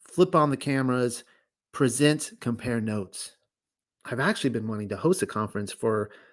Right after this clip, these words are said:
quite some time now. I've been going around talking to different people about it, getting their ideas, their opinions, suggestions. I think this would not only be a great way to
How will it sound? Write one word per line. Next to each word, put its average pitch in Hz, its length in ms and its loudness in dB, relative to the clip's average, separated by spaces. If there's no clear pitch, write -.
quite 160 240 6
some 110 140 0
time 135 260 4
now. 101 180 0
I've 104 100 0
been 110 180 0
going 127 200 -2
around 110 280 -2
talking 113 360 -2
to 104 80 -2
different 104 300 -2
people 135 320 -2
about 120 280 2
it, 117 300 -2
getting 120 240 0
their 113 140 2
ideas, 123 600 0
their 101 340 0
opinions, 123 680 0
suggestions. 113 840 -2
I 139 100 4
think 160 160 4
this - 180 4
would 131 200 6
not 135 340 8
only 160 220 6
be 123 160 0
a 104 100 -2
great 127 500 2
way 127 340 0
to 107 340 -4